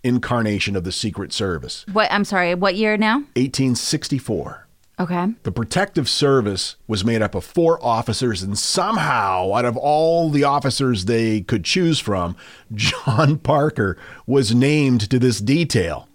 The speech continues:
Speaker 1: Parker was the only officer that had a horrible record. Everybody else had this really great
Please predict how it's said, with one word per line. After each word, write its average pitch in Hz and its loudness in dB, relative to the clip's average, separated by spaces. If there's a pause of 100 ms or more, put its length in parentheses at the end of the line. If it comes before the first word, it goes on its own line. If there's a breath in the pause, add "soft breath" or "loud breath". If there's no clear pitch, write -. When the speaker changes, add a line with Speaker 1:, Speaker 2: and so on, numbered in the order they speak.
(140)
Speaker 1:
Parker 175 0 (400 loud breath)
was 143 0 (340)
the 156 2
only 196 4
officer 98 -2 (320 soft breath)
that 117 0
had 113 2
a 92 0
horrible 107 0
record. 95 0
Everybody 147 2
else 120 0
had 98 -4
this 92 -4
really 127 4
great 113 0